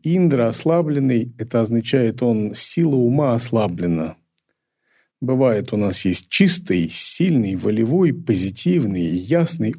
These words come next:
ум. А бывает такой вялый, ленивый, тупой, инертный, малосознательный, некреативный, шаблонный.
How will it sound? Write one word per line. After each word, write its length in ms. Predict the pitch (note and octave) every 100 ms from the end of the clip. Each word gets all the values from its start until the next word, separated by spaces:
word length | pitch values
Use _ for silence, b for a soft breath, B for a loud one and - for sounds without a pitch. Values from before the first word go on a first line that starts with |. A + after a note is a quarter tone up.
| -
ум. 400 | G#2+ - - - _ _ _ _ _ _ _ _
А 100 | B2
бывает 420 | B2+ C#3 B2 G2+ -
такой 360 | G2 G2+ F#2
вялый, 580 | G#2 A2+ F3 F3+ E3+ C3
ленивый, 640 | A2 A#2 D3 F3+ D#3 C#3
тупой, 640 | A#2+ G2+ - F2 F2+ - G#2
инертный, 680 | G#2+ E3 E3 E3 C#3 A#2+
малосознательный, 1120 | B2+ B2+ A2+ A2 G#2+ G2 C3 D3+ C#3+ C3 A#2
некреативный, 1000 | G#2 A#2 B2+ A#2 G#2+ G#2 C#3 C3+ A#2+ G#2+ G#2
шаблонный. 880 | A2+ G2 A2 C3+ B2 G#2+ G2+ F#2